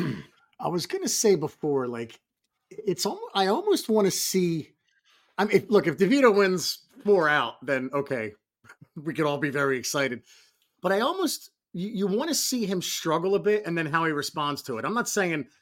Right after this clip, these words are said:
have a bad game and then the next game play well, but, like, even mid-game, if he can't do anything, and then all of a sudden, you know, last drive he leads into something. Like, I almost wanna see what happens. Like,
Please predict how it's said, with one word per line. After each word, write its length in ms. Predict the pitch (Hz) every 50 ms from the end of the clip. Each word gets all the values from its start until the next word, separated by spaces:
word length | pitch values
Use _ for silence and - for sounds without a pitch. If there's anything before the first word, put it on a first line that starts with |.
| _ _ _
have 120 | - 190 175
a 40 | 190
bad 320 | 120 175 170 160 156 147
game 240 | 135 156 151 151 147
and 100 | 147 143
then 100 | 143 139
the 60 | 139
next 260 | 143 147 143 - - -
game 180 | 156 143 131
play 200 | 117 - 147 139
well, 220 | 135 139 143 143 135
but, 120 | 139 139
like, 180 | 139 139 - - _ _ _ -
even 260 | 233 226 220 190 180
mid-game, 440 | 175 175 156 131 147 135 123 123 123
if 80 | 120
he 80 | 143 135
can't 300 | - - 208 190 170 156
do 180 | 160 180 170
anything, 500 | 160 156 143 135 - 147 139 135 131 120 - _ _ _ -
and 100 | 165 165
then 60 | 185
all 60 | 180
of 60 | 175 165
a 40 | 151
sudden, 500 | - - 190 180 170 156 156 147 - - _ _ _ _
you 80 | - 175
know, 120 | 175 156
last 320 | 147 156 165 156 147 - -
drive 240 | 170 170 156 151 147
he 60 | 143
leads 260 | 139 151 151 147 -
into 160 | 139 131 123
something. 360 | 117 - - 135 120 110 127
Like, 160 | 120 123 120 143
I 80 | 170 220
almost 260 | 302 370 381 - -
wanna 140 | 269 240 202
see 260 | - - - 208 196
what 140 | 175 170 151
happens. 400 | 147 165 165 160 - 143 131 120
Like, 160 | 123 131 120